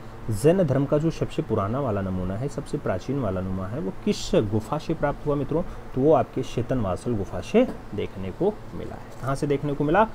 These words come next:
शेतनवासल से देखने को मिला है। <clears throat> आगे, जैन धर्म का सबसे प्राचीन नमूना कौन सा है?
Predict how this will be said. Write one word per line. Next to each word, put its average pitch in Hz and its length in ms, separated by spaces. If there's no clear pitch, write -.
शेतनवासल 117 580
से 104 140
देखने 90 320
को 180 260
मिला 87 200
है। - 840
<clears throat> - 400
आगे, 120 240
जैन 147 340
धर्म 156 200
का 170 120
सबसे 165 300
प्राचीन 143 440
नमूना 147 300
कौन 131 220
सा 127 180
है? 123 220